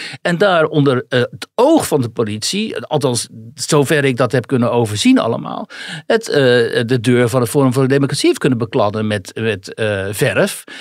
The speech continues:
En, eh, en daar zijn ook nog gewoon, eh, f-, foto's van gemaakt. Hè. Te-,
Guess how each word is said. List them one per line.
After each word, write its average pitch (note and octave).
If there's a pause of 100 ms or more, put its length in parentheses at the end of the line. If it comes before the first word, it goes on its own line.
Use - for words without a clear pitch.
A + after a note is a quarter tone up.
(180)
En, D3 (140)
eh, B2
en A2+
daar B2+
zijn G#2+
ook G2+
nog A2
gewoon, B2
eh, C3
f-, -
foto's A#3+
van A#2
gemaakt. -
Hè. D#3
Te-, F3